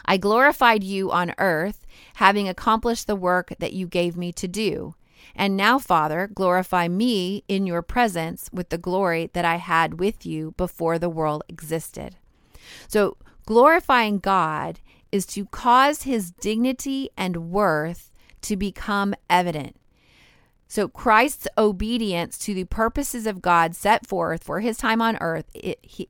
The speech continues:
that, that obedience magnified God's character. Christ's life and death celebrated the very essence of God.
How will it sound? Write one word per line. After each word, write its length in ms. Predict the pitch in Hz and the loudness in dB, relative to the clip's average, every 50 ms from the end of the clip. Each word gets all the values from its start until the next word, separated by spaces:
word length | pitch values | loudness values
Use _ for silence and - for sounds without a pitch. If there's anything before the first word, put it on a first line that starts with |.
| - | -14
that, 360 | - 180 - 202 214 240 - _ _ _ _ _ _ _ _ - | -12 -4 0 2 2 2 0 _ _ _ _ _ _ _ _ -6
that 180 | - 175 202 226 | 0 0 2 4
obedience 680 | 247 262 214 196 233 233 240 208 190 175 170 170 - - - | 4 2 2 0 -2 -2 -2 -2 -2 -2 -2 -4 -6 -10 -10
magnified 1120 | 170 170 175 175 190 202 208 240 254 262 269 277 285 - - 254 247 254 254 254 262 254 - - 185 175 | -6 -2 2 4 6 6 6 6 6 4 2 0 0 2 2 2 4 4 2 2 0 -2 -4 -8 -10 -2
God's 560 | - 190 185 185 185 185 190 185 180 - - - _ _ | 2 4 4 6 6 4 2 0 -2 -8 -14 -18 _ _
character. 760 | - - - 175 160 160 156 - - - - - - - - _ _ _ _ _ _ _ _ _ _ _ _ _ _ _ _ | -18 -10 -6 -4 -2 -2 -4 -6 -8 -12 -10 -10 -10 -14 -18 _ _ _ _ _ _ _ _ _ _ _ _ _ _ _ _
Christ's 680 | - - 240 233 220 233 247 277 285 - - - - - - - | -4 2 6 8 8 8 6 4 0 -4 -10 -14 -16 -16 -14 -10
life 540 | 190 190 185 190 196 208 226 233 - - - - | -4 2 4 4 6 4 4 0 -2 -6 -8 -6
and 200 | 208 202 202 196 | -4 -4 -2 -2
death 340 | 175 180 165 156 151 156 - - - - - _ _ | 0 0 0 0 0 -2 -6 -12 -18 -20 -20 _ _
celebrated 840 | - - - - 180 185 185 185 180 - 180 175 170 165 170 170 160 | -14 -8 -2 0 2 2 2 0 0 0 -2 -2 -2 -2 -4 -4 -4
the 80 | 170 165 | -6 -4
very 460 | 160 160 170 165 160 156 151 - - _ - | -2 0 0 0 0 -2 -2 -6 -8 _ -4
essence 720 | 151 160 170 - - - 170 170 151 - - - - - _ _ _ _ _ _ _ - | -2 -2 -2 -4 -6 -6 -6 -6 -6 -8 -10 -12 -14 -14 _ _ _ _ _ _ _ -4
of 260 | 165 170 165 160 160 | -2 -2 -2 -4 -2
God. 460 | - 156 147 147 120 120 - - - | -2 0 0 0 -2 -6 -12 -16 -18